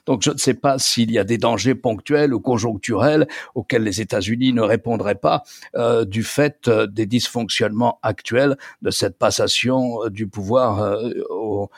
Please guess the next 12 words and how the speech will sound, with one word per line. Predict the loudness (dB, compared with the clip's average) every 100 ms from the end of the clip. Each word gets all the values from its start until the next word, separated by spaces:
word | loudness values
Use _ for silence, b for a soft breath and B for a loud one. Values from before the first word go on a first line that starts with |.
| B B -10 -2
aux | 0
États-Unis. | 2 2 2 2 2 2 0 B B
Mais | -2
le | 0 2
danger, | 0 2 0 0
c'est | -2 -2
celle | 0 0
dont | 0 -4
on | -6
parlait | -4 -2 -2
au | -2
début. | -4 -6 -6 -6